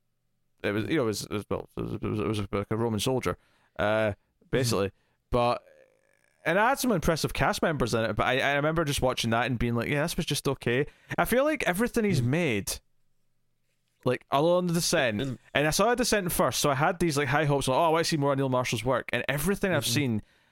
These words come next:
Speaker 1: has just been kind of underwhelming. And it's, it's, it's kind of a shame. I, I, it really upsets me
Speaker 3: Mm-hmm.
Speaker 1: that he's, he's kind of a one-hit wonder, and as time goes
Speaker 3: Yeah.
Speaker 1: on, and that Hellboy movie did not make me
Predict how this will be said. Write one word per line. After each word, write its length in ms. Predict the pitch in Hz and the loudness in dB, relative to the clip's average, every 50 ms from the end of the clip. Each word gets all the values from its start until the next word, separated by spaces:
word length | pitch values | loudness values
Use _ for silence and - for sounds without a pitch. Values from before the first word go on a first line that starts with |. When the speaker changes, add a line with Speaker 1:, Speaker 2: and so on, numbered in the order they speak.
| _ _ | _ _
Speaker 1:
has 160 | _ 151 135 - | _ -4 -2 -2
just 160 | - - - | -2 -4 -2
been 140 | - 131 123 | -4 -4 -4
kind 360 | - - - 139 139 156 160 | -4 -4 -2 -2 0 0 0
of 60 | 156 147 | 0 0
underwhelming. 760 | 151 147 139 131 123 113 107 107 101 95 92 87 82 - - - _ _ _ _ _ _ _ | 0 0 2 0 2 2 2 2 2 0 0 -2 -2 -4 -6 -8 _ _ _ _ _ _ _
And 140 | - 120 127 | -2 0 0
it's, 260 | 135 127 135 - - | 0 -2 -2 -4 -2
it's, 260 | - 98 139 - - | -2 -2 -2 -2 -2
it's 160 | - 156 - | -2 -4 -2
kind 180 | - - 240 294 | -2 -2 -2 0
of 160 | 349 285 - | -2 -2 -2
a 100 | 226 196 | -2 -2
shame. 480 | - - 214 233 240 196 135 117 113 117 | 0 2 2 2 2 2 2 0 0 0
I, 180 | 113 135 143 | 0 2 2
I, 20 | 147 | 2
it 20 | 147 | 2
really 340 | 143 147 151 160 185 190 | 2 0 2 2 2 2
upsets 420 | 185 175 - - 156 165 170 - - | 0 0 0 0 0 0 -2 -2 -2
me 120 | 123 110 107 | -2 -2 0
Speaker 3:
Mm-hmm. 80 | 104 107 | 0 0
Speaker 1:
that 120 | - - - - _ _ _ | -2 -2 -8 -14 _ _ _
he's, 240 | 123 131 131 135 - | -2 0 0 0 -2
he's 100 | 143 - | -2 -2
kind 140 | - 151 156 | 0 0 0
of 60 | 151 | 2
a 40 | 143 | 2
one-hit 320 | 127 139 135 127 131 - | 0 0 0 0 0 0
wonder, 380 | 85 123 139 139 117 113 101 98 | 0 0 0 0 0 0 0 0
and 160 | 98 95 - - _ _ _ _ _ _ _ _ _ | -2 -2 -6 -8 _ _ _ _ _ _ _ _ _
as 140 | - 131 - | -4 -2 0
time 240 | - - 160 170 175 | 0 0 0 2 2
goes 200 | 160 156 123 113 | 2 0 2 2
Speaker 3:
Yeah. 60 | 139 143 | 2 2
Speaker 1:
on, 160 | 131 117 113 | 2 2 0
and 140 | 113 117 123 | 0 0 2
that 220 | 131 147 165 147 | 2 2 2 2
Hellboy 400 | 127 127 131 131 117 123 117 113 107 | 2 2 2 2 2 2 0 2 0
movie 220 | 107 107 101 110 | 0 0 0 -2
did 160 | 101 117 110 | -2 0 0
not 200 | 110 120 127 123 | 0 0 0 0
make 160 | 120 120 120 113 | 0 -2 -2 0
me 160 | 110 107 | -2 -2